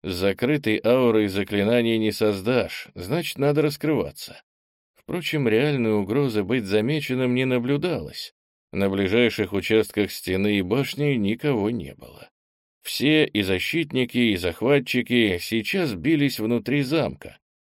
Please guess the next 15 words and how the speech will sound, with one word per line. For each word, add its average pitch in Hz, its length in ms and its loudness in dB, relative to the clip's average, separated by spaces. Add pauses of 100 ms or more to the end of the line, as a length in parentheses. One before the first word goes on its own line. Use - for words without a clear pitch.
Да 95 200 0
и 117 100 6
магов, 120 520 4
способных 104 840 2
вторым 101 520 2
зрением 95 680 0
увидеть 98 520 -2
энергетику 95 720 0
одаренного, 92 760 0
имелось 165 460 -2
всего 165 380 0
двое 135 460 2
из 98 120 -2
отряда 95 420 2
нападавших. 90 720 -4